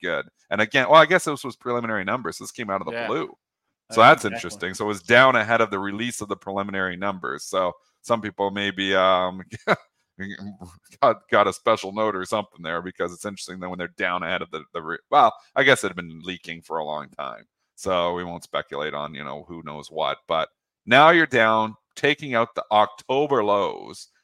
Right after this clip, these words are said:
Speaker 1: making new fifty-two-week low. We gotta go to our monthly. We are making a new five-year low on Masimo. Some people are like, "Oh, it's gonna bounce back."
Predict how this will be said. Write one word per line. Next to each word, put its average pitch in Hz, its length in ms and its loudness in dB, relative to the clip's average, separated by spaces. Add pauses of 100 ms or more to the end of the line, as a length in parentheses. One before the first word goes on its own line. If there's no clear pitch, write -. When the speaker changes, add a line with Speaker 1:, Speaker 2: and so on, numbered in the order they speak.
(140)
Speaker 1:
making 127 460 -2
new 147 240 -6 (180)
fifty-two-week 123 1040 -6
low. 85 200 -4
We 98 100 -6
gotta 117 220 2
go 117 180 0
to - 180 -8
our 95 140 0
monthly. 90 640 -4 (280)
We 127 180 -2
are 143 100 0
making 131 400 -4
a 117 60 -4
new 113 200 -6 (220)
five-year 147 840 4
low 107 520 2 (140)
on 98 320 0
Masimo. 95 560 -6
Some 110 140 -8
people 104 200 -8
are 90 40 0
like, 90 220 0
"Oh, 101 220 2
it's - 120 -16
gonna 101 300 -4
bounce 92 300 -4
back." 82 320 -6